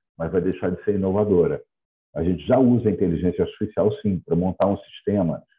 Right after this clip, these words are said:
Quando você pega o Sound Vision, você pega todo o, o, já começa que você pega a planta, bota dentro ali do autocad, ele te dá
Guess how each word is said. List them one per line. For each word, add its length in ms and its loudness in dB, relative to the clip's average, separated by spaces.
Quando 160 -6
você 80 -2
pega 220 0
o 100 -6
Sound 300 -2
Vision, 420 -2
você 80 -10
pega 360 -4
todo 600 -2
o, 40 -12
o, 640 -6
já 120 -4
começa 380 0
que 60 -8
você 80 2
pega 240 0
a 20 -4
planta, 480 0
bota 340 -4
dentro 400 -4
ali 200 -2
do 100 -4
autocad, 680 -2
ele 360 -6
te 120 -20
dá 260 -4